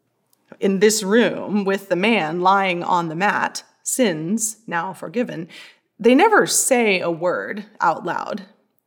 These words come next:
But Luke, the gospel writer, gives us some interior narrative from the Pharisees' minds going on in the text.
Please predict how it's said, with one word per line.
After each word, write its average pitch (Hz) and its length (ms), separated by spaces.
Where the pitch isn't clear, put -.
But - 360
Luke, 170 400
the 170 80
gospel 175 380
writer, 160 380
gives 254 240
us 262 240
some 233 240
interior 214 840
narrative 170 680
from 156 340
the 165 80
Pharisees' - 720
minds 196 500
going 165 340
on 165 260
in 170 100
the 160 80
text. - 500